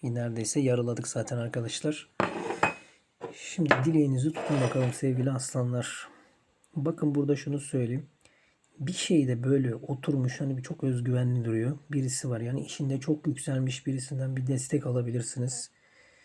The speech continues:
Burada isminin içerisinde C harfi var.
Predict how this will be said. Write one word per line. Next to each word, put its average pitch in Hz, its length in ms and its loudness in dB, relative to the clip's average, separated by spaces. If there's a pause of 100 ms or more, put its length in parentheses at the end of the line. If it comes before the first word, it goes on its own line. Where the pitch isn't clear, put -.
(320)
Burada 147 240 4
isminin 143 540 0
içerisinde 127 760 0
C 127 280 4
harfi 147 380 0
var. 151 400 -2